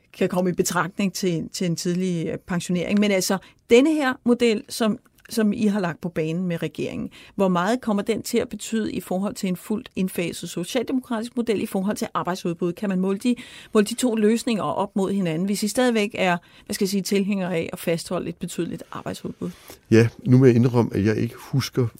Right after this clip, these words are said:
Speaker 2: lige på, på ryggraden, øh, hvordan, øh,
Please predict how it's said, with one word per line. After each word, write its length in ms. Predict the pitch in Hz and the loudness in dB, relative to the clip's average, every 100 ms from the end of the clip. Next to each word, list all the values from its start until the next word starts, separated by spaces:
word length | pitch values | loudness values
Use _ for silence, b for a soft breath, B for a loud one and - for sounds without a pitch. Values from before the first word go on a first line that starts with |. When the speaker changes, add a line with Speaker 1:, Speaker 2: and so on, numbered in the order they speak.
| 101 | -2
Speaker 2:
lige 300 | 113 123 131 - _ - | 2 4 2 -4 _ 0
på, 280 | 113 95 - | 4 4 4
på 120 | 104 | 4
ryggraden, 720 | 107 131 - 95 87 87 - | 6 6 4 4 4 2 0
øh, 760 | 92 87 82 80 78 80 - - | 4 4 4 2 0 -2 -2 -2
hvordan, 580 | 92 - 104 98 110 - | -4 0 2 2 0 -4
øh, 160 | 95 | -2